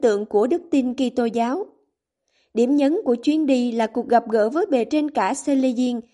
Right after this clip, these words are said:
cha Fabio Artax, tại trụ sở của hội dòng vào ngày mười lăm tháng bảy.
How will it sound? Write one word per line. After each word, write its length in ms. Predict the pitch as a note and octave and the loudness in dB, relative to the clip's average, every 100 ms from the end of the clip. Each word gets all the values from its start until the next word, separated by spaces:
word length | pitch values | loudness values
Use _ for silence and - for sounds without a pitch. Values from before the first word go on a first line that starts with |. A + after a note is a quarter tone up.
| _ _ | _ _
cha 200 | C#4 C4+ | 2 2
Fabio 560 | C4 D4+ F4+ C#4 C4 A#3+ | 2 -4 -2 0 2 2
Artax, 500 | C4 D4 - C#4+ D4+ - _ _ _ | -2 -6 -6 -6 -6 -12 _ _ _
tại 140 | B3 A#3+ | 2 4
trụ 200 | A#3+ A3+ | 4 2
sở 260 | A#3 A3+ | 2 0
của 160 | D4+ C#4 | 2 2
hội 200 | C4+ G3+ | 2 0
dòng 320 | A3 A3 G#3+ | 0 -2 -4
vào 120 | A3 | -4
ngày 200 | A3 G#3+ | -2 -4
mười 200 | G#3+ G#3+ | -2 -2
lăm 280 | A#3 C#4+ C#4+ | 0 0 -2
tháng 180 | C#4+ E4 | -2 -2
bảy. 380 | A3+ F3 C4+ | -2 -2 -4